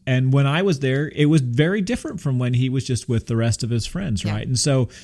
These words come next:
Speaker 1: you're gonna get a little bit of that different dynamic, and they're gonna have different types of fun,
Speaker 2: Yeah.
Speaker 1: right?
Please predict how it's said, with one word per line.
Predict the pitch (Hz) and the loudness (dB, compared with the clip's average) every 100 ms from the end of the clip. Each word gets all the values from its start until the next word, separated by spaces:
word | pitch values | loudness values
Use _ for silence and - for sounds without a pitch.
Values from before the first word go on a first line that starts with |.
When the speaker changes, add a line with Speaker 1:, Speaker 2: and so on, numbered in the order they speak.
| - | -6
Speaker 1:
you're | - 143 | 0 4
gonna | 170 | 4
get | 170 | 4
a | 151 | 4
little | 135 135 | 4 2
bit | 131 123 | 2 0
of | 120 | 0
that | 117 104 | 0 -2
different | 117 - 104 | -4 -4 -4
dynamic, | 107 113 110 107 104 104 107 | -2 0 0 0 0 -2 -2
and | |
they're | 107 | -2
gonna | 107 110 | 0 0
have | 98 101 101 95 - _ _ _ _ | 0 0 -2 -6 -12 _ _ _ _
different | 117 - 113 - | -4 -2 -6 -8
types | - 101 - - | -8 -6 -6 -8
of | |
fun, | - 165 165 90 98 | -6 -8 -6 -6 -6
Speaker 2:
Yeah. | 156 | -6
Speaker 1:
right? | 98 101 131 | -4 -4 -6